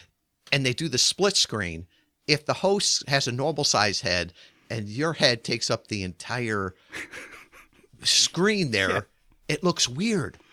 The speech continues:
Speaker 1: right?
Speaker 2: Yeah,
Speaker 1: So
Speaker 2: yeah.
Speaker 1: try doing it similar to them. And it's very easy when you first start talking, you know, t-, slide forward or slide backwards. The other thing that my team has taught me is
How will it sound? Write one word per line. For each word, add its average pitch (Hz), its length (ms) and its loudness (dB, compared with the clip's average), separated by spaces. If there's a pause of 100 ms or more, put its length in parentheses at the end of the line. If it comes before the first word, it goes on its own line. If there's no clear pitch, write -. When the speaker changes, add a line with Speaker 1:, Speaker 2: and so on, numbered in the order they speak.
Speaker 1:
right? 131 200 4
Speaker 2:
Yeah, 135 280 4
Speaker 1:
So 175 280 6
Speaker 2:
yeah. 156 60 4 (240)
Speaker 1:
try 170 360 -2
doing 180 340 -2
it 147 160 -6
similar 170 480 2
to - 140 -6
them. 110 340 -2 (220)
And 175 100 -2
it's - 120 -6
very 180 240 -4
easy 117 280 -4
when 95 140 -4
you 98 60 -6
first 113 240 -6
start 104 220 -2
talking, 104 440 0 (220)
you - 80 -8
know, 147 80 -2
t-, - 180 -16
slide 117 460 0
forward 113 380 -4
or - 40 -4
slide 92 440 -2
backwards. - 640 -6 (380)
The 113 260 -8
other 220 220 -2
thing 101 220 -4
that 98 160 -8
my 104 200 0
team 101 340 -6
has 87 180 -4
taught 151 340 2
me 76 240 -8 (360)
is 117 340 2